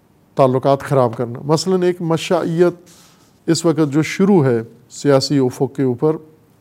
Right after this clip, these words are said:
سیاسی سفارتی مشائیت ہے کہ کچھ ممالک کے سفراء کثرت سے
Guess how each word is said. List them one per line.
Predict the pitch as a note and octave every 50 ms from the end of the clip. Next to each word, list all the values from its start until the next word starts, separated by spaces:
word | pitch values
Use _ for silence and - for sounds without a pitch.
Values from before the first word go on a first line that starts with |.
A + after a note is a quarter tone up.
| _ _ _ _ _ _ _ _ _ _ _ _ _ _ _ _ _ _
سیاسی | - - - - D#3 D3 D3 D3 - E3 D#3 D3+ D3+ - - - _ _ _ -
سفارتی | - - D3+ C3 - C#3+ C#3 C#3 C3+ - D3+ D3 C3+ B2 A#2 B2+ - -
مشائیت | - B2+ C3 B2+ - - C#3 B2 B2+ C3 A#2 B2+ A#2+ A#2 C#3
ہے | C#3 - - _ _ _ _ _ _ _ _ _ _ _ _ _ _ _ -
کہ | - C#3 -
کچھ | F#3+ F#3+ - F3
ممالک | E3+ D3+ C#3+ C#3+ C#3+ C#3+ D3 E3 F#3 F#3+ -
کے | G3 F3+
سفراء | F3+ - F3 D3 - C#3+ C3 C3 C3 B2+ C3+ D3 D#3 E3+ G#3 - _ _ _ _ _ _ _ _ _ _ _ _ _ _ _ _ _ _ _ _ _ _ _ _ _ _ _ _ _
کثرت | - G3 F#3 - - G#3 G#3 E3 -
سے | - D3+ C3+ A#2